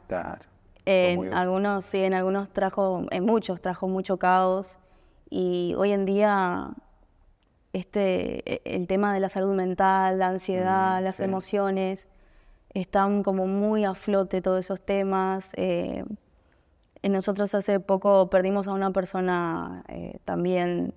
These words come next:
Speaker 2: eh, por un tema de suicidio
Speaker 1: Claro.
Speaker 2: en, en nuestra congregación. Entonces, eh,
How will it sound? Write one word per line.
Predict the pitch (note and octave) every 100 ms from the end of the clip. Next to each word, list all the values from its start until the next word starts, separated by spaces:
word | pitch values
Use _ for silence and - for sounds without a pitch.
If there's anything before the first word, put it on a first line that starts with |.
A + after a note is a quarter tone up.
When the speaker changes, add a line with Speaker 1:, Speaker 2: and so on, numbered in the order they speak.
| -
Speaker 2:
eh, | - - - _ _ _ _
por | - F3+
un | F3+ F3
tema | F3+ F3+ F3
de | F3+ - -
suicidio | - F3+ - F#3+ F#3 F3 F3+ - _ -
Speaker 1:
Claro. | G2 - _ _ -
Speaker 2:
en, | F#3 F3 E3+ F3+ F3+
en | F3+ F3
nuestra | F3 F3 - F3 F3
congregación. | F3+ F3+ F3+ F3+ G#3 F#3+
Entonces, | F#3 F3+ F#3 G3 F#3 - - -
eh, | F3+ F3 -